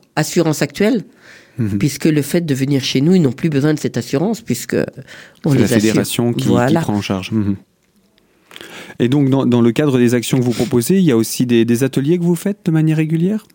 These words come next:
Speaker 1: Oui. Nous avons lancé, depuis le mois de mars l'année dernière, des ateliers d'initiation à l'informatique. Alors, nous avons commencé d-, à l'extérieur d'Épinal, c'est-à-dire que nous l'avons fait sur Arolles, sur, euh,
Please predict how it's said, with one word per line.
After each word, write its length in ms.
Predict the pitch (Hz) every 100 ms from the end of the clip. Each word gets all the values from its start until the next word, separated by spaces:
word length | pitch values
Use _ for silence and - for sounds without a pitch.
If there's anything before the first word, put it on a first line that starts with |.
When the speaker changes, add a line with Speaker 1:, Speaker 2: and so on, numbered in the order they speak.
| -
Speaker 1:
Oui. 220 | 156 151 147 - _ _ _ -
Nous 260 | 190 160 156
avons 200 | 151 151
lancé, 560 | 151 143 - 160 165
depuis 300 | 156 135 -
le 60 | 139
mois 120 | 143
de 60 | 139
mars 340 | 143 156 -
l'année 320 | 120 120 123
dernière, 520 | 120 107 117 151 180
des 240 | 190 131 127
ateliers 480 | 120 139 127 139 156
d'initiation 680 | 151 147 143 131 - 147
à 80 | 139
l'informatique. 680 | 120 113 123 117 - 104 - - - - - -
Alors, 280 | - 139 131
nous 180 | 147 143
avons 180 | 139 135
commencé 540 | 143 139 131 - 151
d-, 100 | 147
à 140 | 104
l'extérieur 600 | 131 143 - 160 160 165 156
d'Épinal, 540 | 147 135 151 202 220 - - - - _ -
c'est-à-dire 380 | 117 135 131
que 260 | - 120 117 123
nous 80 |
l'avons 300 | 123 120 127
fait 220 | 123 - 135
sur 300 | - 135 123
Arolles, 720 | 117 127 131 151 160 160 156
sur, 380 | - 143 139
euh, 180 | 131 123